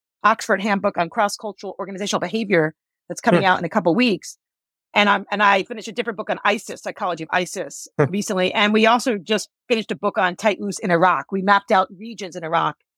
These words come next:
Speaker 1: with my collaborator, Monk of Dagir. So I'm doing other academic type of books right now,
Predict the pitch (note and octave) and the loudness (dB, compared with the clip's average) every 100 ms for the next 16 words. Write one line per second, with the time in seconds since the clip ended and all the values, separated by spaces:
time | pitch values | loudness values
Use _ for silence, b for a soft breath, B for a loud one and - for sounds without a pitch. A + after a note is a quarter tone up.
0 | _ _ _ E3+ E3 D#3+ F#3+ E3+ E3 D#3+ | _ _ _ -6 -4 -4 0 0 0 -4
1 | D#3 - - D#3+ D#3+ D3 D3 _ _ _ | -4 -8 -2 0 0 -10 -12 _ _ _
2 | - E4 D#4+ E4 A4+ G#4+ D#4 D#4 D4+ B3+ | 2 4 4 2 0 2 2 2 2 0
3 | A#3 F#3 G3 G#3 - - G#3 A3+ D#3+ B3 | -2 -4 -4 -4 -10 -8 -8 -8 0 2
4 | B3+ - - C4 B3+ C4 C4+ C#4 C#4 | 2 -8 -4 0 0 2 2 2 -2